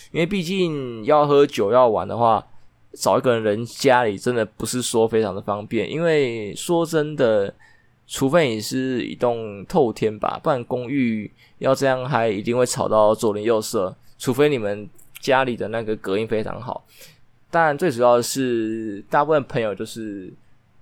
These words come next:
就是因为都是在地台中人啊，所以一定是跟父母住，那一定会吵到他们的家人，这没有办法，所以我们才选择说到外面花一笔钱找一个住的地方。当然，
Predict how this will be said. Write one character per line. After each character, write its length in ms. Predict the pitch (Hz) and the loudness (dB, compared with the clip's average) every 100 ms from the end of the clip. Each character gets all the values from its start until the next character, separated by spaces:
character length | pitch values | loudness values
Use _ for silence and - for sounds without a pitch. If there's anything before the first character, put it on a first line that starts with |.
| _ - | _ -8
就 220 | 123 123 | -6 -6
是 220 | - 85 | -6 -4
因 80 | 165 | 0
为 100 | 160 | 2
都 80 | 156 | 2
是 80 | |
在 160 | - 147 | 4 2
地 160 | 135 120 | 2 2
台 160 | 104 | 2
中 220 | 104 104 | 0 -2
人 100 | 98 | -4
啊， 60 | 80 | -2
所 120 | 131 | 0
以 60 | 110 | 2
一 20 | |
定 140 | 113 | 0
是 80 | 110 | -2
跟 180 | 110 110 | 0 0
父 120 | 139 123 | 2 0
母 140 | 92 | -2
住， 260 | - 113 92 - - | -6 -4 -4 -10 -10
那 160 | - 107 | -2 0
一 60 | 110 | 2
定 120 | 139 | 2
会 60 | |
吵 140 | 139 92 | 2 -2
到 40 | |
他 100 | 104 | -2
们 80 | 104 | -2
的 80 | 95 | -4
家 260 | - 101 | -2 -2
人， 120 | 95 92 | -2 -4
这 140 | 120 107 - | -6 -8 -6
没 80 | 117 | -6
有 80 | |
办 180 | - 113 | -4 -6
法， 160 | 107 - | -6 -8
所 120 | 127 | -6
以 20 | |
我 60 | 117 | -4
们 20 | |
才 80 | 104 | -4
选 220 | - 98 | -4 -4
择 100 | 98 | -4
说 240 | 98 110 104 | -4 -2 2
到 200 | 113 107 | 4 4
外 180 | 107 | 4
面 160 | 110 110 | 2 -2
花 160 | 113 107 | 0 -2
一 20 | |
笔 140 | 85 | -2
钱 240 | - - 92 | -6 -6 -6
找 140 | 87 | -6
一 20 | |
个 160 | 90 92 | -2 -4
住 260 | - 120 | -2 -2
的 60 | 92 | -2
地 220 | - 98 | -6 -10
方。 260 | - 90 - - - - _ _ | -6 -6 -6 -20 -20 -20 _ _
当 160 | - 214 | -6 -2
然， 320 | 165 117 120 | -2 -2 -6